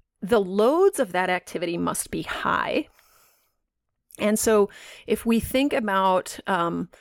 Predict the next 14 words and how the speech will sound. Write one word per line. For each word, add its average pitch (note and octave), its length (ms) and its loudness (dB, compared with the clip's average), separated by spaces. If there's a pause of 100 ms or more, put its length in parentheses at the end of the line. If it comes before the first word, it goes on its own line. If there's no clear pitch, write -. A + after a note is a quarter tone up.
(720)
loads G3+ 800 4 (540)
as F3+ 760 0 (240)
weight, F#3 720 0 (200)
for - 260 -2
example, E3 460 -2
in F3 220 -2
weight F#3+ 500 0
training, D#3 540 -2 (420)
because F3+ 320 0
this F#3+ 200 0
is F3+ 220 -2 (300)
maybe D4 360 4
the G3 120 2
most G3 960 2